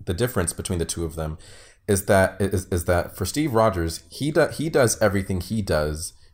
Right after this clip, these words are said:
because it's the right thing to do. Because why, because why would you not be a stand-up guy? Why would you not want to watch out for the little man? Why would you not want to make sure that, that, that, ev-, that everyone is okay? Carol Danvers does what she does, yes, because it's the right thing she,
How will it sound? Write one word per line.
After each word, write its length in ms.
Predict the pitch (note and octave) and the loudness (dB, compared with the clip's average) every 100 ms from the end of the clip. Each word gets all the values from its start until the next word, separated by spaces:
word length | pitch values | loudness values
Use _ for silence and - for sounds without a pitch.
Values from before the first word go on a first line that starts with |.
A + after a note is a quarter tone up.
| - | -6
because 760 | F#2 - E2 D#2+ D#2 - - - | -4 2 2 2 0 -4 -6 -2
it's 180 | G2 - | -2 0
the 120 | F2+ | 0
right 260 | E2+ F2 - | 2 0 -2
thing 140 | E2 | -6
to 60 | D2+ | -4
do. 320 | F2+ D#2 C#2+ - | -4 -4 -6 -10
Because 500 | - E2+ D2+ D2+ F2 | -6 -2 -2 -2 0
why, 140 | F2 | 0
because 340 | - - E2 | -2 -4 -2
why 80 | F2+ | 0
would 140 | E2 E2+ | -2 0
you 60 | |
not 160 | F#2 - | 0 0
be 60 | G#2 | -4
a 40 | |
stand-up 300 | - D#2 C#2 | -4 -4 -4
guy? 140 | D2 D2+ | -6 -4
Why 120 | E2+ | -4
would 140 | D#2+ | -4
you 60 | E2+ | 0
not 180 | F#2+ - | 0 0
want 160 | E2+ | -4
to 80 | E2 | -4
watch 220 | E2 D#2 D#2+ | -4 -4 -4
out 100 | D#2 | -8
for 60 | |
the 60 | D#2+ | -8
little 200 | D#2 D#2 | -8 -8
man? 200 | D2 D2 | -8 -4
Why 120 | E2+ | -4
would 140 | E2 F2 | -4 0
you 60 | |
not 180 | G2 G2 | 0 0
want 120 | F2+ | -2
to 60 | E2 | -4
make 100 | D#2+ | -8
sure 260 | E2 E2 - - - | -8 -8 -10 -20 -8
that, 200 | - F#2+ F#2+ | 0 2 2
that, 160 | F2+ | 2
that, 120 | F2+ F#2 | 4 4
ev-, 180 | F2 | 2
that 100 | F2 | 0
everyone 280 | E2+ E2+ E2+ | 0 0 -2
is 120 | D#2 | -2
okay? 400 | D#2 - F2 C#2 - - - - _ | -4 -4 -4 -4 -10 -20 -20 -20 _
Carol 320 | - D#3 D3 G2 | -2 4 4 4
Danvers 600 | B2 E3+ F#3+ G#2 F2+ - | 4 2 4 4 2 4
does 200 | F#2 F#2 | 2 2
what 120 | - | -4
she 120 | C#3+ | 0
does, 360 | G#2 E2+ E2 G2 | 2 2 2 2
yes, 260 | C3+ B2 | 2 2
because 200 | G2 G2 | 0 -2
it's 60 | - | 0
the 60 | |
right 160 | G2 F2+ | 0 2
thing 120 | F#2+ | 0
she, 260 | F2 F2 | -4 -6